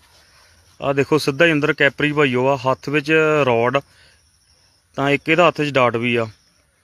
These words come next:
ਉਹ ਦੇਖੋ, ਅੰਦਰ ਉਹਦੀ ਐਂਟਰੀ ਹੋ ਚੁੱਕੀ ਆ, ਅੰਦਰ ਚਲ ਗਿਆ ਦਰਬਾਰ ਦੇ। ਤਕਰੀਬਨ ਸਾਢੇ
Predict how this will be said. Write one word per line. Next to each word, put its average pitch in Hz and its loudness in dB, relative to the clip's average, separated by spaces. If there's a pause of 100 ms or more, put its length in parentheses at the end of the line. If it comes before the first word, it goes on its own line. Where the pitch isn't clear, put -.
(300)
ਉਹ 147 -2
ਦੇਖੋ, 151 0
ਅੰਦਰ 143 0
ਉਹਦੀ 156 0
ਐਂਟਰੀ 139 -2
ਹੋ 123 -2
ਚੁੱਕੀ 143 -6
ਆ, 151 -2 (880)
ਅੰਦਰ 135 0
ਚਲ 127 0
ਗਿਆ 131 0
ਦਰਬਾਰ 131 0
ਦੇ। 147 0 (280)
ਤਕਰੀਬਨ 147 -2
ਸਾਢੇ 156 0